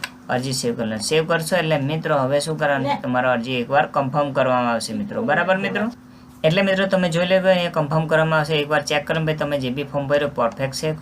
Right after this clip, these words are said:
ખોટું નથી ને ભાઈ, સ્પેલિંગ નામથી લઈને જોઈ લેજો. ઓકે, ત્યારબાદ જોઈ લેજો, અરજી ફરીથી સેવ કરી દેવાની. એટલે અરજી સેવ થશે એટલે તમારી સીધી પ્રિન્ટ નીકળી જશે. એ પ્રિન્ટ ને બીજા ડોક્યુમેન્ટો બતાવ્યા તે,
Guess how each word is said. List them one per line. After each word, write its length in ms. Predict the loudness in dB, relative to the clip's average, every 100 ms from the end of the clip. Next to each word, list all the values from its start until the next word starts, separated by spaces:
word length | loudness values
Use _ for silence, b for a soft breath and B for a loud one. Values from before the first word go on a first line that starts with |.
| -6
ખોટું 280 | -6 -4 -2
નથી 240 | -2 -2 0
ને 100 | 0
ભાઈ, 200 | 0 -2
સ્પેલિંગ 440 | -2 -2 0 0
નામથી 320 | 0 0 -2
લઈને 200 | -2 -2
જોઈ 220 | -2 -4
લેજો. 300 | -2 -2 -4 -10 B B B -6 -2
ઓકે, 220 | 0 0
ત્યારબાદ 300 | 2 2 2
જોઈ 180 | 2 2
લેજો, 200 | 2 2
અરજી 220 | 0 0
ફરીથી 320 | -4 -6 -4 -4
સેવ 220 | -4 -4
કરી 180 | -4 -6
દેવાની. 320 | -8 -10 -10
એટલે 160 | -4 0
અરજી 260 | 2 0 -4
સેવ 220 | -4 -4
થશે 320 | 0 -2 0
એટલે 220 | 0 0
તમારી 260 | -2 -2 -4
સીધી 300 | -4 -6 -6
પ્રિન્ટ 280 | -6 -4 -4
નીકળી 280 | -4 -6 -8
જશે. 260 | -8 -6
એ 60 | -6
પ્રિન્ટ 300 | -4 -2 0
ને 80 | 0 -2
બીજા 220 | 0 0
ડોક્યુમેન્ટો 560 | 0 -2 -4 -4 -4
બતાવ્યા 440 | -2 -2 -2 -2 -4
તે, 140 | -8